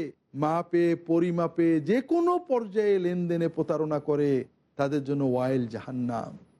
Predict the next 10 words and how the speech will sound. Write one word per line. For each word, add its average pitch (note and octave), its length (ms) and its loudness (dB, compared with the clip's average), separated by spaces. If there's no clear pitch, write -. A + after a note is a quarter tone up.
আর G#3 160 0
এই B3 240 0
শাস্তি B3+ 340 -4
থেকে, C4+ 440 -2
এই A#3+ 140 2
মহাপাপ A#3+ 440 -2
থেকে C4+ 140 -2
বাঁচার A#3 320 0
উপায় B3+ 280 -2
কি? C#4 240 -6